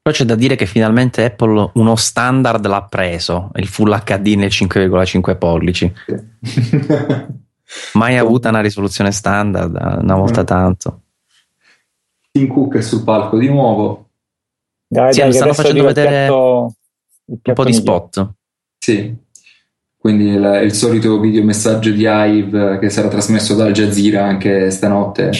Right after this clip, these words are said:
Speaker 2: <laughs>
Speaker 1: Poverino, intrappolato in quella stanza bianca.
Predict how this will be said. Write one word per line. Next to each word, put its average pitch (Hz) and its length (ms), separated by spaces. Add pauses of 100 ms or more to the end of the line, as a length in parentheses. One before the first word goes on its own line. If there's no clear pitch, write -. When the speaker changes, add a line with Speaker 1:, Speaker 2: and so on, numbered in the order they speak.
(440)
Speaker 2:
<laughs> - 2750
Speaker 1:
Poverino, 113 420
intrappolato 117 580
in 107 60
quella 107 180
stanza 107 320
bianca. 101 580